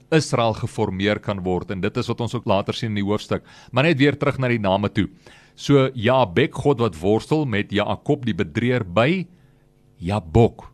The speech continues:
Nou luister hoe interessant is Jabok. Die woord Jabok beteken lediging. Met ander woorde, dis 'n plek waar ek leeg raak van myself. Dis 'n plek waar ek uitgegiet raak van myself,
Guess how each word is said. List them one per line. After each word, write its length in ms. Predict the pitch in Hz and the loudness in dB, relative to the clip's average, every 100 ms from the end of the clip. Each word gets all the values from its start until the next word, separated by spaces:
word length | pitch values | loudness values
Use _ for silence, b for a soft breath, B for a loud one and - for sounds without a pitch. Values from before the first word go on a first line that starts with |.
| - | -10
Nou 120 | 92 | -4
luister 340 | 104 147 170 165 | 0 0 2 2
hoe 80 | 156 | 2
interessant 400 | 139 127 151 147 | 0 -4 -4 -2
is 100 | 135 | -6
Jabok. 540 | 80 90 127 110 85 - b b b b - | -4 0 2 2 0 -6 b b b b -2
Die 140 | 104 | 2
woord 300 | 110 160 139 | 6 6 6
Jabok 880 | 90 113 180 147 - 90 139 143 - _ - | 2 6 6 4 -10 4 4 4 -8 _ -6
beteken 600 | 117 - 139 131 120 110 b b b | -4 0 0 2 -2 -2 b b b
lediging. 1040 | - 87 92 127 139 120 113 - 123 180 67 _ _ _ b b b | -6 -2 4 6 6 4 0 2 -2 -2 -6 _ _ _ b b b
Met 200 | 101 95 | -6 -4
ander 360 | - 131 139 120 | -2 0 0 2
woorde, 460 | 127 123 123 113 b b b - | 2 2 2 0 b b b -4
dis 240 | 113 113 | -4 -2
'n 140 | 123 - | -4 0
plek 280 | 139 135 | 0 0
waar 300 | 101 113 117 - | 2 2 2 0
ek 200 | 117 - | -4 -4
leeg 500 | 90 90 113 143 - | -6 0 2 2 0
raak 300 | 117 110 - | 0 0 -2
van 200 | - 113 | -4 -2
myself. 520 | 104 101 - 107 90 | -2 -4 -2 -2 0
Dis 200 | 92 90 | -2 -4
'n 120 | 113 | -6
plek 240 | - 127 101 | 0 0 2
waar 280 | 110 113 110 | 2 2 0
ek 220 | 123 117 - b b - | -2 -2 -4 b b 0
uitgegiet 760 | 156 - 143 131 147 196 151 | 0 0 -4 -4 -2 -4 -4
raak 320 | 110 113 107 | 0 2 2
van 200 | - 120 | -2 -2
myself, 640 | 110 98 - 110 85 76 | 0 0 0 0 0 -4